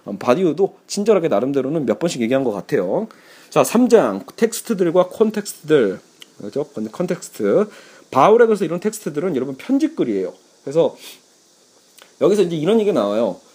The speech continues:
그러니까 이거는 뭐 오히려 여러분 그 교회 다니시는 분들한테 좀 유용한 정보일 수 있는데 바울의 서신서가 그러니까 왜 거의 열세 개잖아요. 여러분 사실 여기서 이제 그런 논란이 있어요. 위장 논증이 있어서 바울의 그 서신서 열세 개 중에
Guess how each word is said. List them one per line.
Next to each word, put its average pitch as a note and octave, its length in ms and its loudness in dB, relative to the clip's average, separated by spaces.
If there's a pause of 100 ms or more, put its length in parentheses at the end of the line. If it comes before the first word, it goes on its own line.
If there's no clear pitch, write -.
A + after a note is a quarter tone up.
(180)
그러니까 C3 440 0
이거는 E3+ 500 -4
뭐 B2+ 200 -2 (140)
오히려 F3+ 300 6
여러분 C3+ 200 -2
그 - 180 -16
교회 E3 220 2
다니시는 G3 360 -4
분들한테 E3+ 260 -10
좀 C#3+ 120 -6
유용한 D3 260 -4
정보일 C3 280 -6
수 C3 80 -10
있는데 A2 420 -4 (880)
바울의 G3 520 2
서신서가 C3+ 1080 -4 (100)
그러니까 G#2+ 280 -2
왜 G3+ 420 2 (280)
거의 E3 220 -2
열세 D3 240 2
개잖아요. C3+ 480 -6 (360)
여러분 D3 160 -2
사실 F#3+ 240 -6
여기서 D#3 220 0
이제 C#3+ 80 -4
그런 F3 200 -6
논란이 D3 280 0
있어요. - 200 -6
위장 F#3+ 260 0
논증이 F3+ 300 -6
있어서 A#2+ 520 0 (220)
바울의 F#3 600 4
그 A2 840 -2
서신서 G3 380 0
열세 B2+ 240 0
개 E3 120 0
중에 C3 440 0